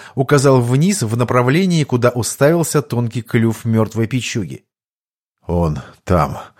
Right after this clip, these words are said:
и он удаляется. Расстояние до него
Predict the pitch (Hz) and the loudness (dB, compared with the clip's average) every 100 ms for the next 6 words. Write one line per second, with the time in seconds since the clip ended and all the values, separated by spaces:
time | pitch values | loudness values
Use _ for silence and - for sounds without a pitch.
0 | - - _ 90 90 87 80 - 90 87 | -20 -20 _ 0 2 2 0 -4 -4 0
1 | 85 78 - - - - - _ _ _ | 0 -2 -6 -10 -10 -12 -18 _ _ _
2 | _ _ 80 - - 92 95 95 92 82 | _ _ -6 -4 0 4 4 4 2 0
3 | 87 85 87 95 82 | -2 0 4 2 2